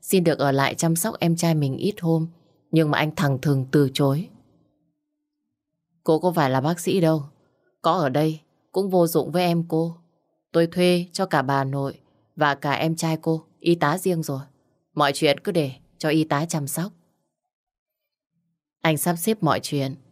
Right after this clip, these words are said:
nên cô không còn gì để bàn cãi. Đứng trước ngôi biệt thự to lớn, Tiểu Yên trừng mắt. Cô từng nghĩ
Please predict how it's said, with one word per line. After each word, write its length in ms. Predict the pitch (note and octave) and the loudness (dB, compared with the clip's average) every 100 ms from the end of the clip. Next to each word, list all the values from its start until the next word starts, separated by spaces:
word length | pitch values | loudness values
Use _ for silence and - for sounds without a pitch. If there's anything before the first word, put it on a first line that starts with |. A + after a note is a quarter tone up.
| - | 0
nên 220 | D#3+ D#3+ | 0 2
cô 160 | E3+ D#3+ | 2 2
không 200 | F#3 F3 | 0 0
còn 200 | D3+ C#3 | 0 0
gì 200 | D3 C#3 | 0 2
để 120 | C#3 | 2
bàn 240 | C#3 C3 | 2 -2
cãi. 380 | C3 D3+ F#3+ A3 _ _ _ _ _ | -4 -4 -4 -8 _ _ _ _ _
Đứng 200 | D#3 D3+ | -2 0
trước 220 | D3+ A3 E3+ | 0 -2 2
ngôi 140 | D#3 | 2
biệt 180 | C#3+ C#3 | 2 0
thự 200 | D3+ C#3 D3+ | -2 -2 0
to 140 | D3 | 0
lớn, 320 | C#3+ C#3+ E3 - _ _ - | 2 0 -2 -8 _ _ 2
Tiểu 160 | D#3 C#3 | 2 4
Yên 240 | F#3 F3+ | 2 2
trừng 300 | E3+ C3+ B2+ | 0 0 0
mắt. 180 | E3 - _ _ _ _ _ _ - | -2 -4 _ _ _ _ _ _ -2
Cô 120 | G3+ | 0
từng 280 | F3 D3 E3 | 2 2 2
nghĩ 360 | G#3+ A#3+ C4 | 0 -2 -8